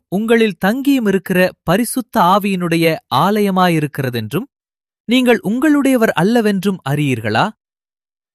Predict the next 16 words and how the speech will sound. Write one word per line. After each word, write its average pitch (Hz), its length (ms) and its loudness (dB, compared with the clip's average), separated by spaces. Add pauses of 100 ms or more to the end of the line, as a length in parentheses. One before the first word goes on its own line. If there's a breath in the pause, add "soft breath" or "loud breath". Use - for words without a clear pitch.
(100)
கிரயத்துக்கு 247 640 0
கொள்ளப்பட்டீர்களே. 135 880 -2 (600)
ஆகையால் 123 520 -2 (480)
தேவனுக்கு 254 580 0
உடையவைகளாகிய 190 800 2
உங்கள் 160 380 -2
சரீரத்தினாலும் 156 880 -2 (360)
உங்கள் 202 360 0
ஆவியினாலும் 165 720 0 (340)
தேவனை 190 640 2 (100)
மகிமைப்படுத்துங்கள். 123 1080 -2 (760)
முதலாம் 165 440 2
கொரிந்தியர் 113 500 -4 (380)
ஆறு, 160 640 0
பத்தொன்பது, 147 920 -4
இருபது. 117 500 -4